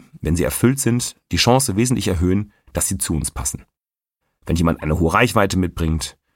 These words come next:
dann ist das sicherlich sehr gut. Noch wichtiger ist, dass dieser Mensch gezeigt hat, dass er andere Menschen bei ihrer positiven Entwicklung begleiten konnte.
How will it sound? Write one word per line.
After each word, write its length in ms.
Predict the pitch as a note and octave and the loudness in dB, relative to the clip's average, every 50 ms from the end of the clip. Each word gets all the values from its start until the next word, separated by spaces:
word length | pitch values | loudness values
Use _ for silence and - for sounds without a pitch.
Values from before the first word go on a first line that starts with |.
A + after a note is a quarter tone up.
| _ _ _ _ _ - | _ _ _ _ _ -10
dann 120 | - - D#2 | -4 0 0
ist 140 | B2 - | 2 2
das 120 | - F#2 F2+ | 0 0 0
sicherlich 340 | C3 C3+ - B2+ A2 A2 - | 0 0 0 0 0 0 0
sehr 120 | A#2 A2+ | 0 -2
gut. 320 | A2+ D3 E3 B2 - - - _ _ _ _ _ - - _ _ _ - | -2 -2 -6 -8 -8 -10 -14 _ _ _ _ _ -20 -20 _ _ _ 2
Noch 240 | - - A3 - | 2 2 4 4
wichtiger 320 | - G#2+ - - E2 D#2 D2 | 2 0 0 0 -2 -2 0
ist, 360 | - G#2 C3 - - - - - | 0 0 0 0 -2 -8 -10 -8
dass 140 | - - - | -6 -4 -2
dieser 240 | - D#3+ E3 E3+ C#3+ | 0 0 2 2 2
Mensch 180 | B2 A#2 A#2 | 2 2 0
gezeigt 420 | - G2+ E2+ - - F2 E2+ - - | -2 -4 -4 -4 -4 -4 -4 -4 -4
hat, 280 | C#2+ C2+ - - - _ _ _ - | -4 -4 -6 -8 -12 _ _ _ -6
dass 140 | D#2+ - | -4 -4
er 100 | - - | -4 -2
andere 260 | - B2+ F3 E3+ C#3+ B2+ | 0 0 2 2 2 2
Menschen 400 | G#2+ G#2+ A2+ A#2+ - - F#2+ D#2+ | 2 0 0 0 0 -2 -2 -2
bei 120 | D2 C#2 | -2 -2
ihrer 200 | - D#2 E2 D#2+ | -2 -2 -2 -4
positiven 540 | C#2 - - D#3 D#3+ E3 C3 B2+ B2 A#2 A2+ | -2 0 0 0 0 0 -2 -2 0 0 0
Entwicklung 460 | F#2+ E2 D#2+ E2+ - - F2 E2 E2+ | 0 0 -2 -2 -2 0 0 0 0
begleiten 400 | - - - C#2+ C#2 C#2 - C#2+ | -2 -2 -4 -4 -4 -4 -6 -4
konnte. 320 | - - A1 - - - | -4 -4 -6 -8 -12 -14